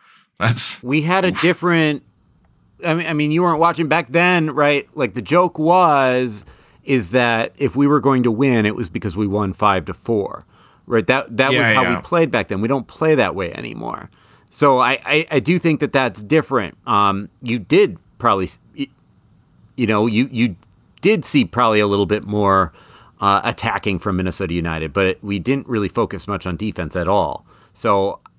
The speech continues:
Speaker 2: I, I don't know. I, I think, I think if you were around watching for those days, that makes a lot of sense, is what I'm getting at.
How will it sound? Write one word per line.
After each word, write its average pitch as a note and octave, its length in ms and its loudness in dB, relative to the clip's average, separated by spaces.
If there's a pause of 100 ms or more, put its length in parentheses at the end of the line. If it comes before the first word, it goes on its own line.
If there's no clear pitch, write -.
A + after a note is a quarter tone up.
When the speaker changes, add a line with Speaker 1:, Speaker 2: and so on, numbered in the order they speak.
(480)
Speaker 2:
I, C#3+ 240 0
I C#3 100 0
don't D3 160 0
know. A2 200 0
I, A2 280 -4
I A#2+ 80 -4
think, C#3+ 400 -2 (580)
I C3+ 60 -6
think C#3 160 -2
if A#2 100 -4
you B2+ 120 -2
were A#2+ 180 4
around C3 300 2
watching C#3 340 0
for B2+ 140 -8
those A2+ 240 -4
days, A#2 580 0 (120)
that A#2 160 0
makes G#2+ 200 -4
a A2+ 60 -8
lot G2+ 180 -2
of D2+ 80 -12
sense, F#2 380 -8
is F2+ 140 -16
what F#2+ 120 -6
I'm E2+ 80 -10
getting F#2 240 -12
at. D#2+ 220 -14